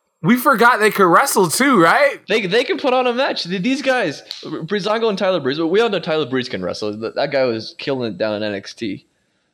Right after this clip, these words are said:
Speaker 2: Uh, but put them together, and they can put on a great physical comedy match that's a competitive wrestling match as well. And that's not an easy thing to do.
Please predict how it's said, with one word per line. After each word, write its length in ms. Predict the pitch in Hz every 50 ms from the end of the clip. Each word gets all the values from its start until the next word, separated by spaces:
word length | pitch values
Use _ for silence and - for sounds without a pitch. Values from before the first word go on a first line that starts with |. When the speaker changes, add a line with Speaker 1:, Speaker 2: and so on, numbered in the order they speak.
| _
Speaker 2:
Uh, 240 | - - 110 113 - - -
but 140 | 135 123 -
put 100 | - 226
them 120 | 226 196
together, 500 | 180 170 180 226 233 208 202 190 196 - _ _ _ _ _ _
and 180 | - - 165 156
they 120 | 175 202
can 120 | 202 - 247
put 180 | 233 269 226
on 200 | 220 220 226 220
a 100 | - -
great 400 | 135 135 - - 160 190 220 247 - _ _ _ _ _ _ _ _ _ _ _ _
physical 320 | 170 165 170 196 208 190
comedy 340 | 185 - - 135 143 156 160
match 460 | 156 151 156 196 - - - - - _ _ _
that's 180 | - 156 151 -
a 40 | -
competitive 520 | - 143 135 - 190 175 190 202 175 147
wrestling 300 | 151 180 185 - 139 113
match 180 | 107 110 - -
as 120 | 131 127
well. 220 | 131 160 185 - -
And 120 | - 131
that's 220 | - - - - -
not 140 | 370 392 381
an 60 | 339
easy 180 | 311 294 311 302
thing 160 | - 269 277
to 80 | 262 233
do. 300 | - - 381 330 -